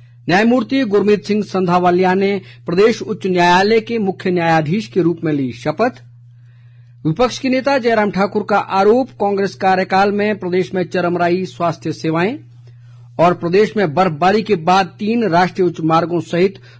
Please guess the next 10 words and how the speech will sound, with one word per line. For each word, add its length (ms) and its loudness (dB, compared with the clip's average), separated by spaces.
दो 240 4
सौ 200 -2
से 140 -2
अधिक 320 -2
सड़कें 520 -4
अभी 220 0
भी 160 -6
बंद, 460 -2
शीतलहर 640 -2
जारी। 380 -2